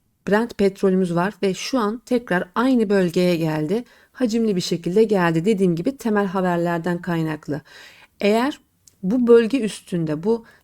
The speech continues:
direnç bölgesi üstünde, şöyle şunları silelim. Bu direnç bölgesi üstünde kapanışlar gelirse fiyat yükselişine devam edeceğini düşünüyorum arkadaşlar.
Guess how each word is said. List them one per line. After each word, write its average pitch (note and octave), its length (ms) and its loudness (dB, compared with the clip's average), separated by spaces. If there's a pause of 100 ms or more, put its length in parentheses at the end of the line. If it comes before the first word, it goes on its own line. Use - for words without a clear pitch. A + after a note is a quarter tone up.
(320)
direnç F#3 440 0
bölgesi G#3+ 500 -2
üstünde, G3 720 -2
şöyle - 180 -12
şunları F3+ 320 -8
silelim. F3 460 -4 (1600)
Bu A3+ 140 -6
direnç A3+ 420 -2
bölgesi A#3+ 560 -2
üstünde A#3+ 920 -4 (840)
kapanışlar A3 760 -4
gelirse F#3 720 -4 (840)
fiyat A3+ 280 -2
yükselişine G#3+ 840 -2
devam G#3+ 400 0
edeceğini G3+ 480 0
düşünüyorum E3+ 480 -4
arkadaşlar. D#3 680 -8